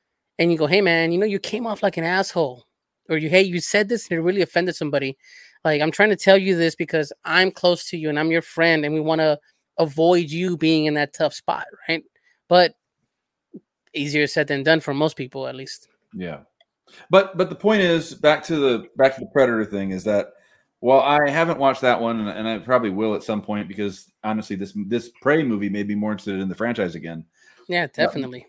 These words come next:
Speaker 2: my point was not that all the movies have been amazing, but that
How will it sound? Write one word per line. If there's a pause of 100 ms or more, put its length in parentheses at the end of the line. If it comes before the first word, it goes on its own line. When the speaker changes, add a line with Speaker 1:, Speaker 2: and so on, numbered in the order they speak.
(120)
Speaker 2:
my
point
was (120)
not
that
all
the
movies
have
been
amazing, (880)
but
that